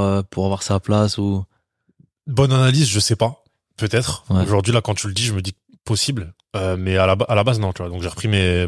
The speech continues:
Speaker 2: surtout que, tu vois, je, je l'ai fait pour, euh, pour reprendre ma,
Speaker 1: Mhm.
Speaker 2: ma, pour avoir une place, tu vois. Je l'ai eu et j'ai, ça a pas duré cinq ou six mois, peut-être m-, même moins, tu vois.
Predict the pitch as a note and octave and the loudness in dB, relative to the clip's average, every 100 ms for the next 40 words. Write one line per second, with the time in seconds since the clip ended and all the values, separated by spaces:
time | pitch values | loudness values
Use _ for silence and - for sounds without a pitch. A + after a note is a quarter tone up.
0 | - - F#2+ G#2 G#2 A#2 F2+ E2+ F2 F2 | -4 -4 -2 -2 0 2 0 -4 -6 -6
1 | E2+ F#2+ F2+ F2+ F2+ F#2 F#2 - - - | -4 -6 -6 -8 -6 -8 -8 -10 -10 -12
2 | - - F#2 F2 F2 F2 - G2+ F#2 G2 | -10 -4 0 0 0 0 2 2 4 4
3 | F2+ F#2 F#2 - - F2 F2 F2+ F2+ F#2 | 4 2 0 -6 -10 -10 -6 0 2 2
4 | F#2+ D3 C3 - F#2 E2 F2+ B2 C3+ G2 | 2 2 0 0 0 2 4 4 4 0
5 | D#2+ E2 F#2 E2 E2+ F2 F2 E2+ E2 - | -2 -2 0 0 0 0 2 0 -2 -2
6 | F#2+ - G#2 A2+ D3+ - - F#2 F2 E2+ | -4 -4 -4 -2 -2 -4 -10 -10 -8 -6
7 | F#2 F#2 F#2 F2+ G#2 G3+ D#3 - - | -4 -2 0 2 2 2 -2 -6 -8